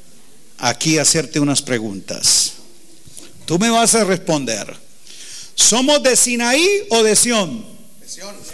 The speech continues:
Speaker 1: ¿Somos nacidos de la carne o del espíritu?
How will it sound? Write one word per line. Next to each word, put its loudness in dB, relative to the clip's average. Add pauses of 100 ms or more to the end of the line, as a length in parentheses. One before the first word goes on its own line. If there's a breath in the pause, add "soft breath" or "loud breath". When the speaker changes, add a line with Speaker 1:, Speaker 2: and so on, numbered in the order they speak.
(960 loud breath)
Speaker 1:
¿Somos 4
nacidos 4
de 4
la 2
carne 4
o 6
del 4
espíritu? 2